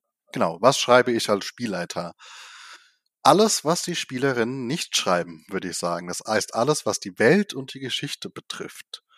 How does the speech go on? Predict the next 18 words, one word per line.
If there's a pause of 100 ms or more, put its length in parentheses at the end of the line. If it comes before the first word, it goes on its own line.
(260)
Ähm,
was
ist
der
Plot, (140)
äh, (580)
der
diese
Menschen
zusammenführt?
Was
ist
der
Plot,
der
in
der
Welt